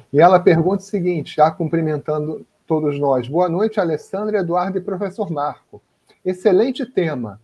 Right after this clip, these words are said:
De que maneira a pessoa identifica se está sendo um empreendedor evolutivo?"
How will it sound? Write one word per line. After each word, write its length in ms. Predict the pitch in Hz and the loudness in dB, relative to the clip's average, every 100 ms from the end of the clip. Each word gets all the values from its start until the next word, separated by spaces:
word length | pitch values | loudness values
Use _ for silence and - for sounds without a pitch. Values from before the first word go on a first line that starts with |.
| _ _ - - 113 | _ _ -20 -20 -16
De 160 | 139 214 | -8 -6
que 180 | - 302 | -4 -4
maneira 540 | 277 202 196 208 196 | -2 -2 -2 0 0
a 60 | 175 | -2
pessoa 500 | 180 175 - 202 196 | -4 -4 -4 -4 -2
identifica 840 | 180 233 233 175 - 208 202 170 | -4 -6 -8 -14 -10 -10 -8 -12
se 140 | 175 | -12
está 260 | 185 - 170 | -12 -6 -6
sendo 380 | 170 202 196 196 | -6 -8 -6 -6
um 40 | |
empreendedor 840 | 208 196 220 202 190 170 135 208 254 | -8 -6 -6 -4 -2 -2 0 0 0
evolutivo?" 840 | 208 226 226 - 165 147 113 98 | -4 -4 -6 -8 -6 -6 -8 -16